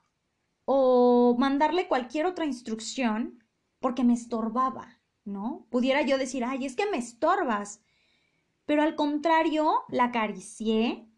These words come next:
porque es lo que ella quería, un poco de atención. Entonces la acaricié, le permití <laughs> salir en mi video y ella me expresó amor. Eso fue una bendición. No me resistí,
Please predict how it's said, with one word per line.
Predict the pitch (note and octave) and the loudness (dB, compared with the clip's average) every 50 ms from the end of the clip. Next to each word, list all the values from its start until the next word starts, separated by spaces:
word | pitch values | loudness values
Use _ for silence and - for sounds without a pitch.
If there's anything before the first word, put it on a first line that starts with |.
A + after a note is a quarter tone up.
| _ _ _ _ _ | _ _ _ _ _
porque | - B3 B3 B3 D4+ | -6 -6 -4 -4 -2
es | - | -2
lo | G4+ G4+ | -2 -2
que | F4+ | 0
ella | D#4+ F4+ F4+ | -2 -2 -2
quería, | F4+ D#4+ D4+ E4 G#4+ B4 G#4 D4 A#3+ - - | -2 -2 -4 0 0 0 0 0 -2 -4 0
un | A#3+ A#3+ | 0 0
poco | A#3+ G#3 G#3+ C4+ | 0 0 -4 -2
de | D4 E4 | -2 -2
atención. | D4 A#3 - G#3 G3 F#3+ F#3+ - C#4 C#4+ C4 A#3 - - - - - - | -2 -2 -6 -10 -10 -10 -10 -6 -4 -4 -4 -4 -6 -8 -20 -20 -16 -4
Entonces | A3+ A#3 A#3 B3 A#3+ B3 A#3+ | -4 -2 -2 -2 -4 -4 -4
la | A#3+ A3+ | -4 -4
acaricié, | A3+ - A3+ G#3+ G#3+ G3+ - - - A3 A3 G#3+ A3 B3 E4 - - | -4 -4 -6 -6 -6 -8 -12 -14 -10 -4 -4 -2 -2 -4 -6 -6 -2
le | A#3+ A#3+ | -2 -2
permití | A#3+ - A#3+ A#3 A#3+ A#3+ A#3+ B3 B3 B3 D4+ D4+ E4 | 0 0 0 0 4 4 4 4 4 2 2 0 0
<laughs> | |
salir | E4 A4 A4 F4+ F#4 E4+ D4+ C4+ C#4+ C#4+ C#4+ C#4+ E4+ A#4 - - _ _ _ _ - | 2 0 0 2 4 2 2 2 0 -2 -2 -2 -2 -4 -4 -6 _ _ _ _ -4
en | C4 C#4 C4+ C4 | -2 0 0 2
mi | C4+ C#4 C#4 C#4 | 2 2 2 2
video | C#4 C4+ A#3+ B3+ C4 C4 C4 B3+ C4+ D#4 A4+ C#5+ - - - - - - - - _ _ _ _ _ _ _ _ _ _ _ _ _ _ - | 2 2 2 2 0 0 2 2 4 4 2 2 0 -8 -20 -20 -20 -20 -20 -20 _ _ _ _ _ _ _ _ _ _ _ _ _ _ 0
y | D4+ D4+ D4 D4 D4 D4 D4 D4 D4 D4 C#4 A#3+ B3 - _ _ _ _ _ _ _ _ _ _ _ _ _ _ _ _ _ _ - - _ _ _ _ | 4 4 6 6 6 6 6 4 4 2 0 -4 -8 -14 _ _ _ _ _ _ _ _ _ _ _ _ _ _ _ _ _ _ -20 -20 _ _ _ _
ella | - D#4+ E4 - D4+ C#4 | 0 0 2 2 2 0
me | C4 B3 | 0 -2
expresó | A#3+ A#3+ - - A3+ A3+ A3 - A#3 G#3+ | -4 -6 -6 -4 -4 -4 -4 -4 -6 -6
amor. | G#3+ G#3+ G3 G3 - - - _ _ _ _ _ _ _ _ _ _ _ _ _ _ _ _ _ _ - | -6 -6 -8 -8 -12 -18 -20 _ _ _ _ _ _ _ _ _ _ _ _ _ _ _ _ _ _ -6
Eso | - - G3 - A3 G#3 | -6 -6 -4 -2 -4 -4
fue | G#3 - B3+ | -4 -6 -8
una | B3+ B3 B3 B3 | -6 -4 -4 -4
bendición. | A#3 A3 G#3+ G3+ G3 G3 - - - B3 A3+ A3 - _ _ _ _ - | -4 -6 -8 -10 -12 -16 -18 -18 -18 -18 -20 -20 -20 _ _ _ _ -4
No | A3+ A#3 B3+ C#4 D4+ | 0 2 2 2 2
me | E4 F#4+ | 0 -2
resistí, | G4 F#4 D#4+ A#3+ - - G#3+ - - - _ - B3 D4+ | -2 -2 -4 -6 -8 -14 -16 -18 -18 -20 _ -6 -6 -6